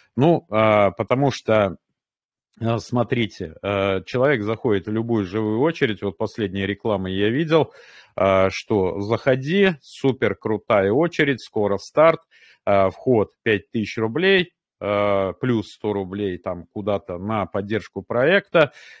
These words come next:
Ну, короче, вот такое. Супер-супер-пупер, э,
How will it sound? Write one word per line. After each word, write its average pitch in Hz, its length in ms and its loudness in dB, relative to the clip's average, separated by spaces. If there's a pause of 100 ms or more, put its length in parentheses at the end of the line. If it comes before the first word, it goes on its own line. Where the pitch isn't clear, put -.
(100)
Ну, 185 240 -2 (120)
короче, 120 440 0
вот 101 240 -4
такое. 95 460 -2
Супер-супер-пупер, 110 1300 -2
э, 113 240 4